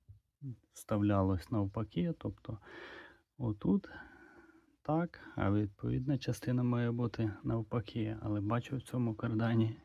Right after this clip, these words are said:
от так, і тут так. Ну, колись писали по-іншому, не знаю також, як правильно, але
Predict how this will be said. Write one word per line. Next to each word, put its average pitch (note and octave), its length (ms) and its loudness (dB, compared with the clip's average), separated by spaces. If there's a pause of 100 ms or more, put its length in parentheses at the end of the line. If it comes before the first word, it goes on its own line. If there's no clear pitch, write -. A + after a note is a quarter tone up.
(320)
от A#2 280 -4 (1900)
так, A#2 240 -2 (360)
і B2 120 -6
тут A#2+ 260 -4 (100)
так. G#2+ 340 -4 (1800)
Ну, C3 400 -2 (1080)
колись G#2 360 6
писали G#2 640 -2 (640)
по-іншому, A#2 760 2 (240)
не C3 180 2
знаю G2 460 -2
також, A#2 400 -4
як G#2+ 200 -4
правильно, A#2 640 -2
але G2 340 2